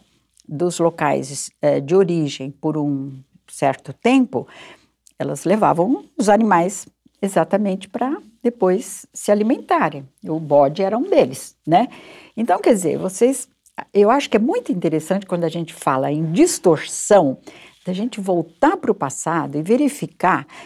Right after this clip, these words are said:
como que essa distorção é um processo histórico e como isso ocorre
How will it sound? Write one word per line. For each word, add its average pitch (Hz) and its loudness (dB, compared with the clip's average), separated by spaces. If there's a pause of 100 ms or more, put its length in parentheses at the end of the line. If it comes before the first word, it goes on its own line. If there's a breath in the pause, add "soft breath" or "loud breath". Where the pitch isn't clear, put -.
(180 loud breath)
como 381 4
que - 4
essa 254 4
distorção 160 0 (140)
é 247 6
um 403 0
processo 339 -2
histórico 170 -4 (140)
e 226 2
como 330 4
isso 277 4
ocorre 208 2